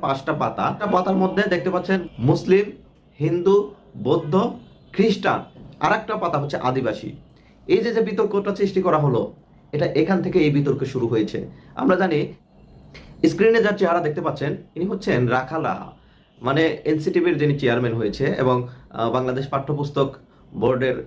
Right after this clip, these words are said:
উনি, আহ, একজন কর্ণধার। ইনি এই যে এই গ্রাফিতিটি এঁকেছে এবং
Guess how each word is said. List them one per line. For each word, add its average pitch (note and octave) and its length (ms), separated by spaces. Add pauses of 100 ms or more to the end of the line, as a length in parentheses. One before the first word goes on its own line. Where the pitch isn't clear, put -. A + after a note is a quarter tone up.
(120)
উনি, A2+ 300
আহ, - 120
একজন G#2 540
কর্ণধার। A#2+ 580 (580)
ইনি F#3+ 480 (440)
এই D3 200
যে C#3+ 100
এই C#3 140
গ্রাফিতিটি C3 680
এঁকেছে C3+ 560 (320)
এবং F#3+ 380